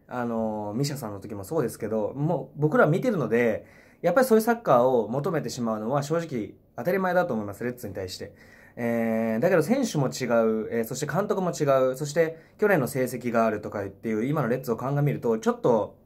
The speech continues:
どっちかに正直振り切るしかないのかなと思ってて、楽しいけど、えー、順位としては、えー、まあ、ちょっと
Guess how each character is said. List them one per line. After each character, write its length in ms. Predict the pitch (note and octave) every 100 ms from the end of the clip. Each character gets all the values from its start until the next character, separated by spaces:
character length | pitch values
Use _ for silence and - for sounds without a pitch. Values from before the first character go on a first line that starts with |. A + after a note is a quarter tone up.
| _ _ _ D3
ど 140 | F#3+
っ 60 | -
ち 120 | -
か 100 | B2+
に 160 | G#2 G#2
正 160 | C#3+
直 360 | C3+ C#3+ G2 - -
振 100 | - F3
り 80 |
切 120 | F#3+ G3
る 80 |
し 80 | A#2
か 80 | A2+
な 80 | B2
い 40 |
の 80 | G#2+
か 80 | F#2+
な 100 | F#2
と 80 | G2
思 140 | G2+
っ 20 |
て 80 | G2+
て、 280 | G2+ F#2+ - - - -
楽 220 | F#3+ B3
し 300 | B3+ G#3 -
い 20 | -
け 120 | E3
ど、 280 | F3 F#3+ F#3+ - -
え 140 | C3+ B2+
ー、 20 |
順 180 | D3+ D3
位 60 |
と 120 | C3+
し 100 | A2+
て 80 | G3+
は、 260 | E3+ E3+ E3+ - _ -
え 580 | B2+ B2+ B2 B2 B2 B2
ー、 40 |
ま 240 | G3+ A#3+ A2
あ、 140 | - _ _ _ -
ち 80 | E3+
ょ 20 |
っ 40 |
と 260 | B2+ F#2+